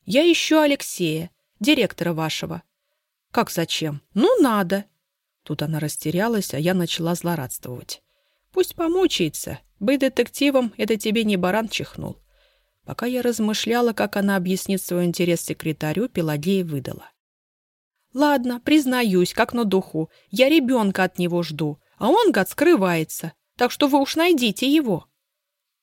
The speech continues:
От такого поворота событий я чуть не упала со стула, но удержалась и с любопытством приклеила ухо к трубке. Пара за соседним столом покосилась на нас,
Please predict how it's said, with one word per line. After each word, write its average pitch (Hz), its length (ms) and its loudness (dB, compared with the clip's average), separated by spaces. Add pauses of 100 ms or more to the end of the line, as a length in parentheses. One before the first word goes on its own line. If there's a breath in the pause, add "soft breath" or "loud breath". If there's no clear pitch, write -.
(180)
От - 140 -14
такого 277 420 -2
поворота 277 540 2
событий 247 520 2
я 240 140 4
чуть 269 240 -2
не 254 80 0
упала 247 400 2
со 247 200 -4
стула, 240 440 -2 (200 soft breath)
но 190 140 2
удержалась 180 680 0
и - 20 0
с - 100 -4
любопытством 214 680 0
приклеила 214 600 -2
ухо 190 280 -4
к - 100 -12
трубке. - 500 -8 (960)
Пара 208 300 -2
за 214 140 0
соседним 196 520 0
столом 190 440 0
покосилась 175 720 -2
на 208 120 -2
нас, 214 360 -2